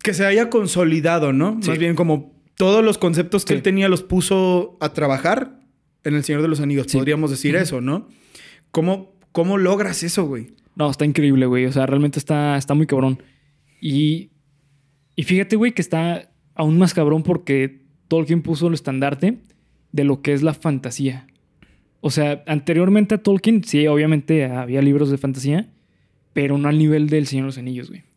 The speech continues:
Speaker 2: O sea, creo que el Señor de los Anillos puso en vara lo que es el tropo de la fantasía.
Speaker 1: Sí,
Speaker 2: Tal cual.
Speaker 1: probablemente,
Speaker 2: Tal cual.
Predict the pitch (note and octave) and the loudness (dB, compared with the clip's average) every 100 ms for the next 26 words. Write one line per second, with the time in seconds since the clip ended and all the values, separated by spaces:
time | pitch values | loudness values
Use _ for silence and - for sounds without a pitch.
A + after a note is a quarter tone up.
0 | _ _ _ - C#3+ D#3 D3 D3 - E3+ | _ _ _ -6 -2 0 0 -2 0 0
1 | G#3+ F3 F3 F#3+ E3 D#3 E3+ F3 - E3+ | 2 2 4 4 4 4 2 0 0 0
2 | D3 F3 - _ _ C#3+ C#3 D3 D#3+ G3+ | 2 0 -2 _ _ -2 0 0 0 0
3 | A3+ D3 C3+ C#3 C#3 C#3 - _ _ C#3+ | 0 -2 -2 0 0 -2 -14 _ _ -4
4 | C3 D3+ C#3+ E3 D#3 B2+ B2+ A#2+ A#2 C3 | -2 -2 0 2 2 0 -4 -8 -4 -4
5 | B2 _ _ _ _ _ _ _ - F#3+ | -4 _ _ _ _ _ _ _ -2 -2
6 | F#3+ - - D3+ D3+ E3 E3 D#3+ D#3 D3 | -4 -10 -4 -2 0 0 0 -2 -4 -8
7 | _ C#3+ | _ -4